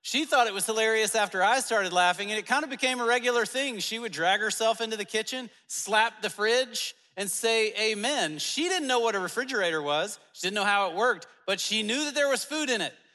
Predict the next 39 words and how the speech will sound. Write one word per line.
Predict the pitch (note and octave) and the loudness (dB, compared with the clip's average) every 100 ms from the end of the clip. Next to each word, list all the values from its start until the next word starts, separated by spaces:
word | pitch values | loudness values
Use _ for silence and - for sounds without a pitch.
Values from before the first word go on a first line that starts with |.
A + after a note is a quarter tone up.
| _ - | _ -4
And | A3 | -2
she | F#3 B3 B3 | -2 -2 -2
knew | A3+ C4 D4+ | -2 -2 0
that | C4 A#3+ | 2 4
after | A#3 A#3+ C4 | 2 0 -2
the | B3 | 2
word | B3 B3 | 4 4
amen, | A3+ A#3 B3 B3+ A3+ | 2 0 0 -2 -4
she | - B3 | -6 0
got | B3 A3 | 0 0
to | A#3 | -2
eat | A3+ C#4 | -4 -4
something. | - A3+ F#3 - A#2 - _ _ - | -4 -4 -4 -8 -10 -12 _ _ -4
So | A3+ A3 | 0 2
if | G#3 | 2
she | - C#4+ | 0 -2
was | D#4 A#3+ | -2 0
willing | C#4+ C#4+ B3+ | 2 2 2
to | B3 | 2
work | C4 A#3+ | 2 4
hard | C4+ D#4 C4+ | 4 4 2
enough, | G#3 F#3+ G3+ - _ _ | 2 2 0 -6 _ _
she | - B3 | -6 -4
could | A#3+ | -2
get | G#3+ A3+ | 0 2
what | A3 G#3+ | 0 -2
she | A3+ | -4
wanted. | A3 B3+ G3+ D#3 | -2 0 0 -4
She's | G3 F3 | -6 -6
still | - F4 | -4 -6
the | A#3+ | -4
very, | A3 A#3+ | 0 -2
very | F3+ A3+ A3+ | 0 -4 0
much | A3 - | -2 -4
the | F#3+ | -6
<laughs> | - - | -6 -4
same | G3 F3 | -6 -4
person | G3+ G3+ F3 D#3+ | -4 -2 -4 -8
today. | D3 E3+ F#3 E3+ B2+ | -8 -4 -2 -2 -4